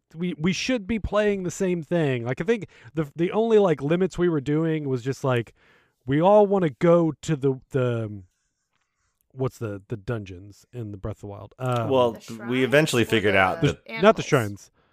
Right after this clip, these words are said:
Speaker 1: The animals.
Speaker 3: Oh, the,
Speaker 2: Yeah,
Speaker 3: the
Speaker 1: Um,
Speaker 3: Guardian.
Speaker 2: the Divine Beasts.
Speaker 3: Divine
Speaker 1: The,
Speaker 3: Beasts,
Speaker 1: the
Speaker 3: yeah,
Speaker 1: Divine
Speaker 3: those
Speaker 1: Beasts,
Speaker 3: ones.
Speaker 1: yes, yes. We were just like, "We don't go, don't go into the Divine Beasts until we all agree to, and we'll make those
Speaker 2: Yeah.
Speaker 1: episodes." And then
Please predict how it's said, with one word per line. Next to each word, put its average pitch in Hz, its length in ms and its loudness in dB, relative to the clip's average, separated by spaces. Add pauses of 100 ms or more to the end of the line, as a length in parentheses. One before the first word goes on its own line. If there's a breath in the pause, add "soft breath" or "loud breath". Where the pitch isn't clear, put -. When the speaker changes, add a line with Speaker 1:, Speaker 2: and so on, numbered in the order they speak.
(400)
Speaker 1:
The 170 120 2
animals. 110 520 2
Speaker 3:
Oh, 240 280 6
the, 214 80 -4
Speaker 2:
Yeah, 180 280 4 (180)
Speaker 3:
the 123 60 4
Speaker 1:
Um, 117 60 -2
Speaker 3:
Guardian. 214 340 4
Speaker 2:
the 87 60 -6
Divine 98 360 6
Beasts. 80 280 0
Speaker 3:
Divine 240 160 2
Speaker 1:
The, 185 160 -10
Speaker 3:
Beasts, 175 180 -2
Speaker 1:
the 220 80 -16
Speaker 3:
yeah, 175 120 0
Speaker 1:
Divine 175 360 4
Speaker 3:
those 135 140 -2
Speaker 1:
Beasts, - 180 -10
Speaker 3:
ones. - 100 -12
Speaker 1:
yes, - 400 -2
yes. 123 380 -8 (240)
We 180 180 4
were 196 120 4
just 180 220 -2
like, 160 300 0 (340)
"We 135 180 0
don't 196 200 4
go, 196 260 6
don't 190 280 4
go 214 180 4
into 202 180 2
the 175 160 2
Divine 147 320 -2
Beasts 143 300 -2
until 131 400 0
we 123 120 -2
all 127 280 0
agree 120 360 -4
to, 110 300 -6
and 107 180 -8
we'll 110 120 -6
make 110 240 -8
those 110 160 -6
Speaker 2:
Yeah. 82 160 0
Speaker 1:
episodes." 104 500 -6
And 113 100 -6
then 113 260 -4